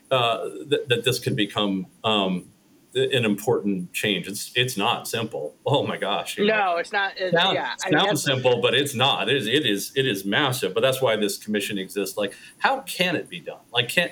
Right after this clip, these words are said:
Speaker 1: can it really be done? Um, and that's
Speaker 2: Sure.
Speaker 1: but
Speaker 2: Like, anything could be done if there's, if there's enough horsepower
Speaker 1: There's
Speaker 2: behind
Speaker 1: just
Speaker 2: it.
Speaker 1: enough,
Speaker 2: Like, what,
Speaker 1: it's
Speaker 2: what,
Speaker 1: just a
Speaker 2: what,
Speaker 1: mismatch.
Speaker 2: what are the steps? Yeah. Like,
Speaker 1: Yeah.
Speaker 2: what are the steps? I guess.
Speaker 1: But,
Speaker 2: Like,
Speaker 1: but
Speaker 2: what's,
Speaker 1: you
Speaker 2: like,
Speaker 1: would
Speaker 2: what's step
Speaker 1: agree,
Speaker 2: one?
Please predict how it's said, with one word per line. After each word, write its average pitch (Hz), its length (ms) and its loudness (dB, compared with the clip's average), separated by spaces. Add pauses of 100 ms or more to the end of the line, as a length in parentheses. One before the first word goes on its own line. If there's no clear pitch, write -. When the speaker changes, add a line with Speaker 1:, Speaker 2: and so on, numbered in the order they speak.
Speaker 1:
can 175 200 0
it 120 160 0
really 117 240 2
be 101 140 -6
done? - 180 -20 (180)
Um, 92 320 -4
and 101 100 -2
that's 104 400 -2 (1160)
Speaker 2:
Sure. 226 260 2
Speaker 1:
but 156 80 4
Speaker 2:
Like, - 80 0
anything 247 320 2
could 190 120 0
be 165 100 -2
done 196 380 2
if 156 120 -2
there's, 156 260 -2
if 170 120 -6
there's 165 200 -2
enough 160 280 0
horsepower 151 500 2
Speaker 1:
There's 135 140 2
Speaker 2:
behind 151 140 2
Speaker 1:
just 202 200 2
Speaker 2:
it. 165 80 2
Speaker 1:
enough, 160 280 2
Speaker 2:
Like, - 100 -8
what, 202 160 4
Speaker 1:
it's 190 80 4
Speaker 2:
what, 196 100 4
Speaker 1:
just 190 120 0
a 196 100 2
Speaker 2:
what, 208 80 2
Speaker 1:
mismatch. 202 340 -4
Speaker 2:
what 226 160 4
are 214 40 0
the 196 120 2
steps? - 640 -2
Yeah. 160 180 0
Like, 165 120 -2
Speaker 1:
Yeah. 349 80 4
Speaker 2:
what 381 120 4
are - 60 0
the - 120 -6
steps? - 600 -4
I 165 60 -2
guess. 143 160 -2
Speaker 1:
But, 202 80 6
Speaker 2:
Like, 170 140 -2
Speaker 1:
but 214 80 6
Speaker 2:
what's, 196 120 0
Speaker 1:
you 233 60 2
Speaker 2:
like, 269 60 -2
Speaker 1:
would 262 80 2 (100)
Speaker 2:
what's 135 140 -2
step 185 180 2
Speaker 1:
agree, 175 200 2
Speaker 2:
one? 151 220 2